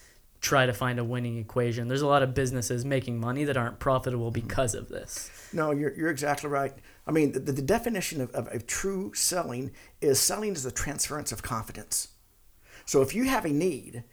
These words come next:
Speaker 2: and I can make you confident that I have the solution for your need, then you're now, all, all I'm doing is pushing you to make the right decision.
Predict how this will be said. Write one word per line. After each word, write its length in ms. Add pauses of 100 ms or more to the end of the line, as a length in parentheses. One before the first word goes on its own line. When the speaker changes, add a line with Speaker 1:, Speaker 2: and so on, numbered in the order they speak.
(240)
Speaker 2:
and 180
I 160
can 300
make 320
you 120
confident 640
that 100
I 80
have 180
the 80
solution 680
for 120
your 160
need, 440 (540)
then 640 (300)
you're 380
now, 280
all, 260
all 160
I'm 160
doing 180
is 100
pushing 440
you 140
to 60
make 280
the 80
right 240
decision. 500